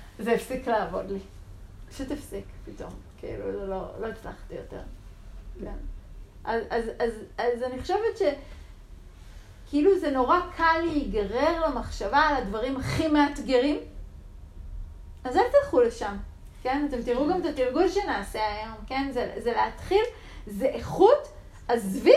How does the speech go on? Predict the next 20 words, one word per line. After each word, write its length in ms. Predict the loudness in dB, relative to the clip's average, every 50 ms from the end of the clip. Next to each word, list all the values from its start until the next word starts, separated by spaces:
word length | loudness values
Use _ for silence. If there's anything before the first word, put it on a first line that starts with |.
| 10 8
את 100 | 2 2
זה. 160 | 2 2 2 0 -6 -16 -18 -18 -18 -18 -16 -8
היא 180 | -4 -2 2 4
לא 160 | 4 4 6
באה 100 | 6 8 10 10 8 8 6
לך 100 | 0 0
בקלות, 560 | 0 0 2 4 4 4 6 6 6 6 6
לא 200 | 6 6 6 6
לך, 280 | 6 6 4 4 0 -4
היא 200 | -4 0 2 4
לא 180 | 4 4 4
באה 200 | 4 4 2 4 2 0 0 -2
לנו 200 | 0 0 0 2
בקלות 540 | 0 0 0 0 0 2 4 4 4 4
על 220 | 2 2 2 2 2
החברים 380 | 2 2 2 2 4 4 4 4
הכי 120 | 4 4 6
טובים 240 | 4 4 4 2 -2
שלנו, 540 | 0 2 2 2 2 2 0 -2 -4 -6 -8 -10 -12 -16 -16 -14 -12 -12 -12 -12 -12 -12 -12 -10 -8 -6 -2
כן? 280 | 0 2 2 2 0